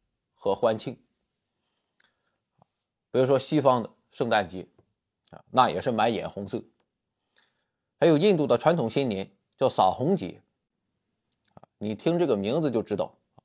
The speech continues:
红色在印度文化里啊，也是有着崇高的地位。我晚上出门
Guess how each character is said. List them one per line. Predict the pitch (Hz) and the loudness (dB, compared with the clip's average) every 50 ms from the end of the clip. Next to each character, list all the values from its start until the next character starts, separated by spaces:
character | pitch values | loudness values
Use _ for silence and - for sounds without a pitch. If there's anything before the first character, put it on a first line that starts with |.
| _ _ | _ _
红 | _ - 117 135 156 | _ -4 -2 -2 0
色 | 156 180 160 - - _ _ - | 0 0 -2 -2 -6 _ _ -2
在 | 120 107 | 0 0
印 | 110 135 202 196 | 2 2 0 0
度 | 147 123 101 | 0 0 -2
文 | 101 98 101 | -2 -4 -2
化 | 98 110 104 95 | 2 2 2 2
里 | 87 90 - _ _ _ _ _ _ _ _ _ _ _ _ _ _ _ | 2 -4 -12 _ _ _ _ _ _ _ _ _ _ _ _ _ _ _
啊， | - - _ _ _ _ _ _ _ _ _ _ _ _ | -20 -20 _ _ _ _ _ _ _ _ _ _ _ _
也 | 120 131 139 127 | 4 6 6 6
是 | - 165 156 | 6 4 2
有 | 110 82 87 | 0 0 -2
着 | 95 90 | -4 -6
崇 | - - 117 117 | -6 -8 -6 -2
高 | 113 117 110 | 0 0 0
的 | 101 98 | 0 -4
地 | 92 117 117 98 | -6 -6 -6 -6
位。 | 82 - - _ _ _ _ _ _ _ _ _ _ _ _ _ _ _ _ _ _ _ _ _ _ _ _ _ _ _ _ _ _ _ _ _ _ _ _ _ _ _ _ _ _ _ _ _ _ _ _ _ _ _ | -8 -10 -16 _ _ _ _ _ _ _ _ _ _ _ _ _ _ _ _ _ _ _ _ _ _ _ _ _ _ _ _ _ _ _ _ _ _ _ _ _ _ _ _ _ _ _ _ _ _ _ _ _ _ _
我 | - 127 143 | 4 4 6
晚 | 123 107 107 113 | 6 4 4 4
上 | 143 127 | 2 0
出 | - - 139 | 0 0 0
门 | 117 104 107 107 - | 0 0 -2 -4 -6